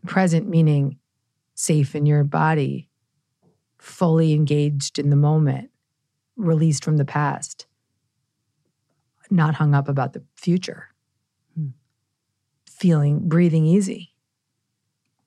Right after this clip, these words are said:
Speaker 1: relaxed in the body.
Speaker 2: Hmm.
Speaker 1: So as we start to cultivate more and more of that presence through the practice of releasing the trauma, right? We have to dismantle the blocks that are in the pres-, in the way of that presence.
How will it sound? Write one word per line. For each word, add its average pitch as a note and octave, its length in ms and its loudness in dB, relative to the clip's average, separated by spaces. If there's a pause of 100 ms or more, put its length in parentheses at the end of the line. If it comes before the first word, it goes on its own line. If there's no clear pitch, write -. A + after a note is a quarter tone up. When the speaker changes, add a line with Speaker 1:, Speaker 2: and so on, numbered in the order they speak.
(1500)
Speaker 1:
relaxed D3+ 580 0
in D#3+ 60 0
the D#3 60 0
body. - 560 -4 (800)
Speaker 2:
Hmm. E3 120 -6 (200)
Speaker 1:
So - 140 -4
as F3+ 80 0
we F#3 80 0
start G3+ 200 -2
to F#3 80 -4
cultivate F#3 420 -2
more E3+ 160 2
and D#3+ 100 2
more D#3 140 2
of C#3+ 80 0
that C#3+ 160 -2
presence F#3 460 -2 (200)
through G#3+ 600 0
the F#3+ 100 0
practice D#3+ 460 -2
of D3 140 0
releasing D3+ 480 0
the C#3 80 -2
trauma, D3+ 520 -4
right? D3+ 240 -2
We E3+ 60 0
have D#3 120 -2
to - 60 -8
dismantle D#3+ 720 0
the C#3+ 100 -2
blocks C#3+ 440 -2
that D3 120 -4
are D3+ 60 0
in C#3+ 100 0
the C#3 60 -2
pres-, D3+ 360 -4 (320)
in D#3+ 380 4
the F3 160 -8 (160)
way G3+ 460 2
of D#3+ 160 0
that C3 240 -4
presence. - 600 -12